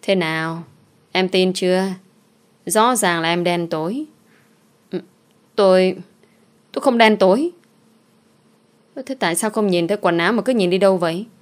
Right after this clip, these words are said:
Anh Trúc ngượng chín mặt. Cô bối rối không nói được câu gì. Mạnh bất ngờ cầm tay cô đặt lên cơ thể của anh.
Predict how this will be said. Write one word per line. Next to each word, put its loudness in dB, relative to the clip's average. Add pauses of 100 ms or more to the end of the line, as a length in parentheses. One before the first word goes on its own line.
(1400)
Anh 0
Trúc -2
ngượng -2
chín -4
mặt. -6 (500)
Cô 2
bối 6
rối 0
không -2
nói -4
được -2
câu -2
gì. -8 (540)
Mạnh 2
bất 2
ngờ 0
cầm -2
tay -4
cô 2
đặt -2
lên -4
cơ -2
thể -10
của -8
anh. -8